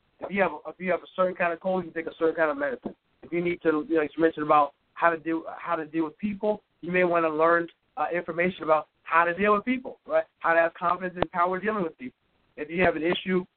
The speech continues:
one of the keys, uh, for successful planning, okay, and really having a success plan is having that whatever it takes attitude. You know, not quitting, you get a little setback. How do you get over, get under, get through, whatever you need to do?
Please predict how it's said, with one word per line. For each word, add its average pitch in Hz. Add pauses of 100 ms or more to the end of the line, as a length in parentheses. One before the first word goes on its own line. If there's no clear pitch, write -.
(140)
one 180
of 180
the 165
keys, 185 (100)
uh, 143
for 147
successful 156
planning, 196 (360)
okay, 170
and 139
really 175
having 165
a 156
success 180 (100)
plan 143 (300)
is 151
having 190
that 180
whatever 190
it 190
takes 190
attitude. 196
You 285
know, 277 (200)
not 185
quitting, 185
you 160
get 180
a -
little 175
setback. 185 (160)
How 196
do 190
you 190
get 175
over, 180
get 143
under, 175
get 165
through, 196
whatever 170
you 175
need 160
to 190
do? 196